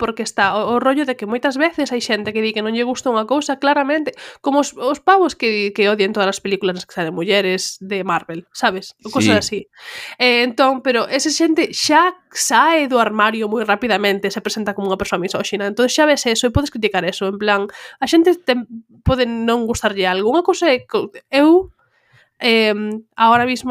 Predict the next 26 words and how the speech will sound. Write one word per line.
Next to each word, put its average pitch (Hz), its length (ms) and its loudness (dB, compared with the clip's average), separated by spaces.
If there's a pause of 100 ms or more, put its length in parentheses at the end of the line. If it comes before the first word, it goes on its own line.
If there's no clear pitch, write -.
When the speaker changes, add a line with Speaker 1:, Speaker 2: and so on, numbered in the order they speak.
Speaker 1:
estou 226 240 2
nunha 220 240 2
pequena 202 240 -2
guerra 208 240 0
con 196 160 -4
Duarte 214 320 0
porque 226 240 -6
non 208 80 -2
lle 208 80 -2
gustou 214 320 0
a - 0 -
película 214 480 -2
Tomates 202 320 -2
Verdes 196 240 -6
Fritos. - 400 -12 (320)
Vale. - 160 -20 (1120)
Pero 320 240 0
que 330 80 2
Duarte, 311 560 0 (400)
eh, 233 480 2 (160)
e - 160 -8
máis 220 160 0
eu, 220 320 2 (240)
levamos 214 560 0
sendo 208 640 -2 (160)
amigos, 190 640 -2